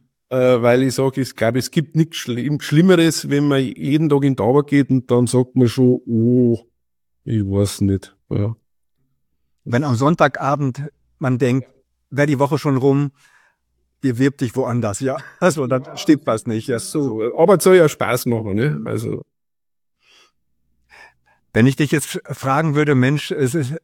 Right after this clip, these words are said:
Speaker 2: ähm, ich frage jetzt einfach, ich würde deinen besten Kumpel, deinen besten Freund fragen,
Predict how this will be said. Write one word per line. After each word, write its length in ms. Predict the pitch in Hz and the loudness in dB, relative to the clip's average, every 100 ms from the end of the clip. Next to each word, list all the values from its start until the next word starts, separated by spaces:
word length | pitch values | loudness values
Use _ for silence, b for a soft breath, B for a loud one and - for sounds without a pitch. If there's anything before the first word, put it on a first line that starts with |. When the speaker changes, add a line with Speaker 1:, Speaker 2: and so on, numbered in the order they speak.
| - | -4
Speaker 2:
ähm, 420 | 120 123 123 120 _ _ _ | -2 0 -2 -4 _ _ _
ich 120 | 120 | -8
frage 260 | - 127 135 | -4 -2 -2
jetzt 80 | 139 | 0
einfach, 400 | 135 135 123 127 b b b b _ _ _ _ _ | 0 0 -2 -6 b b b b _ _ _ _ _
ich 140 | - 107 | -6 -2
würde 180 | 165 151 | 2 2
deinen 180 | 131 | 2
besten 300 | 127 139 160 | 0 -2 -4
Kumpel, 360 | - 160 185 160 | 0 2 2 2
deinen 140 | 113 | 0
besten 260 | 113 143 139 | -2 -2 -4
Freund 300 | - 147 175 | 2 2 2
fragen, 580 | - 120 110 107 92 | 2 0 2 -2 -6